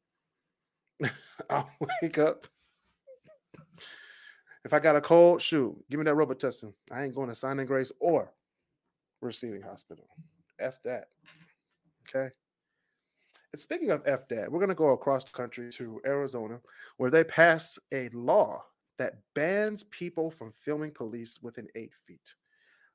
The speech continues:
I don't understand this law because it's just kinda pushing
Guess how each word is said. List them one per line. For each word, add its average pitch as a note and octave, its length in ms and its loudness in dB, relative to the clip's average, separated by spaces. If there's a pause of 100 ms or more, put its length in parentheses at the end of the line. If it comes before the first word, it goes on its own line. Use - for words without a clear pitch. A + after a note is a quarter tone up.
(220)
I D#3+ 100 0
don't G#3+ 160 -2
understand D#3 600 -6
this D#3+ 220 -10
law D#3+ 300 -2
because - 440 -4
it's - 340 -10
just - 340 -12
kinda A2+ 340 -10 (720)
pushing B2+ 540 -10